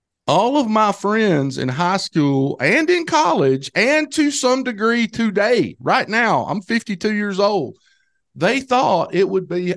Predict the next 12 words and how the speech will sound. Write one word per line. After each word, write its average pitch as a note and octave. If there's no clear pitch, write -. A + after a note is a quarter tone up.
absolutely A3+
hilarious F3+
to -
get D#3
shit-faced G#3+
drunk C#3+
and D#3+
call G3+
Scott's G3+
home G#3
phone G#3+
number C#3